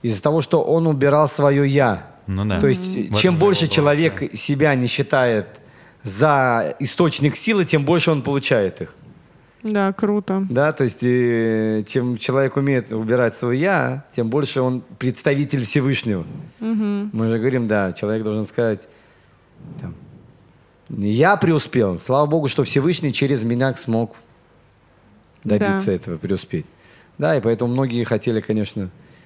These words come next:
Speaker 1: сделать могилу Моше как, э, что-нибудь, э, культ
Speaker 3: Символичное,
Speaker 1: идолопоклонства,
Speaker 3: да.
Speaker 1: да, и еще что-то. И слава Богу, что
Speaker 3: Мгм. Что не сделали. Мгм.
Speaker 1: Да,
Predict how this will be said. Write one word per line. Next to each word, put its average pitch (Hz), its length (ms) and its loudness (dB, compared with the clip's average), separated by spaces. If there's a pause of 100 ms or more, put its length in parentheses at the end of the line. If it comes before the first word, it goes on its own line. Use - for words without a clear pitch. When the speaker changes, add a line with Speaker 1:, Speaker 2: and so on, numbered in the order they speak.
(220)
Speaker 1:
сделать 104 420 -2
могилу 104 520 0
Моше 101 440 -2
как, - 400 -6 (1040)
э, 101 500 -10 (720)
что-нибудь, 101 560 -4
э, 95 460 -2
культ 90 120 -4
Speaker 3:
Символичное, 240 400 4
Speaker 1:
идолопоклонства, 143 880 4
Speaker 3:
да. 120 140 4
Speaker 1:
да, 123 80 4
и 113 180 2
еще 135 300 2
что-то. 151 460 0 (560)
И - 40 -10
слава 127 340 2
Богу, 117 360 0
что 107 1400 0 (1300)
Speaker 3:
Мгм. 214 480 -4 (480)
Что 196 380 -2
не 208 180 0
сделали. 185 520 0 (140)
Мгм. 247 160 0
Speaker 1:
Да, 139 300 0